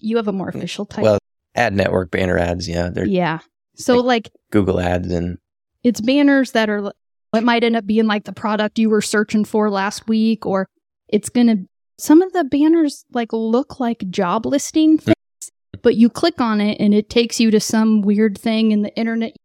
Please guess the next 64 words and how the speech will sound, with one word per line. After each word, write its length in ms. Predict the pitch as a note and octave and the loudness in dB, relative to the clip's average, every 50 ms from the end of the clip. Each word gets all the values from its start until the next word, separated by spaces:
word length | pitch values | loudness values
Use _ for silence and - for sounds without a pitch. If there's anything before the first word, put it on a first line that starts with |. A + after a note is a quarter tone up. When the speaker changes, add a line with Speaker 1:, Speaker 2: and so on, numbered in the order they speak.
| _ _ _ _ | _ _ _ _
Speaker 1:
So 240 | - - - A#3+ A3+ | -14 -8 -6 -4 -2
anyway, 360 | - C4+ C#4+ C#4+ A#3+ G#3+ F#3+ F#3+ | 0 4 4 4 4 4 0 -2
so 160 | - - B3 | -2 -2 2
there's 200 | B3 B3 A#3+ A#3+ | 2 2 2 2
other 200 | D4 D#4 D4+ B3+ | 0 0 0 -2
websites 460 | A3 G#3 G3 G3 - - G3 G3 - | -4 -4 -6 -8 -8 -8 -8 -8 -6
that 120 | - F#3 F#3 | -6 -8 -6
are 100 | - - | -6 -6
out 180 | F#3+ F#3+ - | -6 -6 -4
there 160 | - G3 G3 | -4 -4 -4
that 140 | F#3+ F#3+ F3 | -4 -6 -8
are 80 | F#3 F#3 | -8 -6
just 240 | - G3+ F#3 - _ _ _ _ _ _ _ _ - | -4 -4 -4 -6 _ _ _ _ _ _ _ _ -10
covered 440 | - - B3 A#3 A#3 A#3+ A#3 A3 G3 | -2 0 0 2 2 2 0 0 0
in 100 | G3+ F#3+ | 0 0
these 160 | G3 F#3+ - | -2 -4 -4
pop-ups 640 | - - - - - G#3 - - B3+ B3 A#3 - - | -8 -14 -12 -6 -6 -4 -2 -2 -4 -4 -4 -4 -2
and 100 | G3+ G#3 | -2 0
these 160 | G3 G3+ F#3+ | 0 0 0
other 200 | G#3 F#3+ - F3+ | -2 -4 -4 -6
banners, 560 | F3+ - G3+ G#3 A3 A3+ A3+ A3 A3 G#3+ - - | -8 -4 -2 0 2 2 2 2 0 -2 -6 -10
like, 160 | D3+ D#3 - | -12 -8 -4
right 280 | G#3+ A3+ B3 C#4 - - | 0 0 2 0 0 2
in 100 | B3 B3 A3+ | 4 4 4
the 60 | G#3 | 4
middle 540 | F#3+ G3 G#3 A#3 A3+ A#3 A#3+ A#3+ A#3 A3+ G#3+ | 2 2 2 2 2 2 0 0 0 0 -2
of 220 | G#3 F#3+ - - _ - _ _ _ _ _ - | -2 -4 -6 -10 _ -20 _ _ _ _ _ -2
Real 240 | A3 A3 A#3+ A#3+ A3+ | 0 2 2 2 0
Help 240 | - A#3 A3+ A3 - | 0 -2 -4 -2 -2
Wanted 340 | G3+ F#3 G#3+ A#3+ A#3+ B3 | 0 2 2 2 2 2
ads 260 | B3+ B3+ C4 C4+ - C4+ | 2 0 0 0 2 2
and 120 | C4 C4 | 2 2
stuff. 280 | - - - C4+ D4 - | 2 0 0 0 0 0
There's 220 | - - G3+ G3 - | -4 -6 -6 -6 -6
this 120 | G#3+ F#3+ | -8 -8
crazy 400 | - - - A3+ A3+ A3 A3 A#3 | -6 -2 0 0 2 2 2 0
banner 460 | G3 - E3 F#3+ G3+ A3+ B3 A#3+ B3 | -2 -2 -2 -2 0 0 2 2 0
for 160 | B3 - A#3+ A3+ | 0 -2 -4 -4
something, 580 | - - A#3+ A3+ A#3 - - C#4 C4+ C#4 C4 | 0 2 2 2 2 4 4 2 4 4 2
and 140 | - G#3 G3+ | 0 -2 -4
I'm 60 | G3+ | -4
like, 180 | G#3 G3 - - | -6 -8 -6 -4
"I 100 | B3+ C#4 | -2 0
don't 180 | E4+ F#4+ F#4+ F#4 | 0 2 0 0
even 220 | F#4 F4+ E4+ D#4+ | 2 4 6 6
know 140 | D#4 E4 D#4+ | 6 6 6
what 160 | D#4 D#4+ D#4 | 4 2 0
all 160 | D4 C#4+ D4+ | 0 0 0
of 100 | D#4+ D4+ | -2 0
this 140 | C#4 D4+ C#4+ | 0 -2 -2
stuff 220 | - - A#3+ A#3+ - - | -2 -2 -2 -2 -2 -2
is," 280 | - C4+ D4+ D#4+ D4 | 0 2 2 2 4
and 140 | C#4+ C4 A3+ | 2 2 2
it's 160 | A3+ - - | 0 -2 -6
so 240 | - - B3+ C4 C#4 | -4 -2 0 0 2
weird 400 | B3+ G3+ A3+ B3 C#4 C#4+ D4 C4 | 2 2 2 2 2 2 0 0
and 180 | A#3 G3+ G3 - | -2 -2 -4 -4
confusing 560 | - G#3+ G#3 - - A3+ B3 B3 C#4+ C#4 B3+ | -4 -6 -6 -4 -2 -2 -2 2 2 0 0
to 80 | A#3 F#3 | 0 -2
look 300 | - G3 A3+ - - D4 | -2 -2 -4 -2 -4 -6
at, 240 | C#4 C#4+ C#4+ B3 | -4 -4 -2 -2
and 120 | A3+ G3 - | -2 -2 -2
so 220 | - - G2+ G2+ A#2 | -6 -6 -6 -6 -8
Speaker 2:
Yeah. 200 | G2+ F#2 E2+ | -8 -10 -10